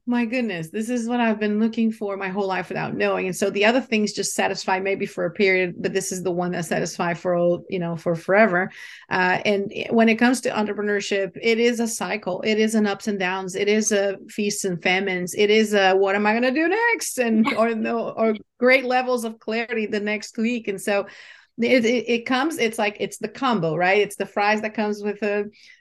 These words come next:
Speaker 1: with the burger. But, uh, it, it's a part of being an entrepreneur is to understand that it's not linear. It is not consistent. You do go through stages of having this great excitement about,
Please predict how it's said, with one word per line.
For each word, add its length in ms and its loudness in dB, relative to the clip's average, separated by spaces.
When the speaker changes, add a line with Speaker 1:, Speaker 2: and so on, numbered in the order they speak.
Speaker 1:
with 240 2
the 140 4
burger. 520 6
But, 200 4
uh, 400 -2
it, 160 -4
it's 180 -2
a 60 2
part 260 0
of 120 0
being 180 0
an 60 -2
entrepreneur 500 -4
is 160 -2
to 140 -8
understand 580 0
that 260 4
it's 220 -2
not 300 -2
linear. 680 -2
It 200 -2
is 180 -8
not 580 0
consistent. 880 0
You 240 2
do 260 2
go 300 4
through 540 -2
stages 680 4
of 440 -2
having 580 2
this 320 -2
great 420 4
excitement 640 0
about, 440 -2